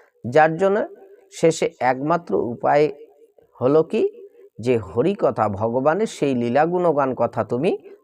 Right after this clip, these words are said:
শ্রবণ করো। যার জন্য পরবর্তীকালে কিন্তু রাজা পরীক্ষিত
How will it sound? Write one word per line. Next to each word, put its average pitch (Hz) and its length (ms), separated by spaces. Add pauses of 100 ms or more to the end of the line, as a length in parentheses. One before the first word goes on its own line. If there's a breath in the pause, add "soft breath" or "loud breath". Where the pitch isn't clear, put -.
(160)
শ্রবণ 107 380
করো। 101 220 (320)
যার 117 220
জন্য 185 420 (440 loud breath)
পরবর্তীকালে 127 760
কিন্তু 156 460
রাজা 113 320
পরীক্ষিত 143 520